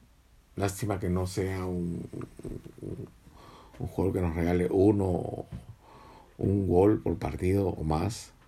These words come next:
Pero, eh, está jugando bien.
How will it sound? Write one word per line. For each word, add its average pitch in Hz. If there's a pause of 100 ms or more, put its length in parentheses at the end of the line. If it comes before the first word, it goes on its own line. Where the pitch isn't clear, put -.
(240)
Pero, 104
eh, 80 (1000)
está -
jugando 120
bien. 98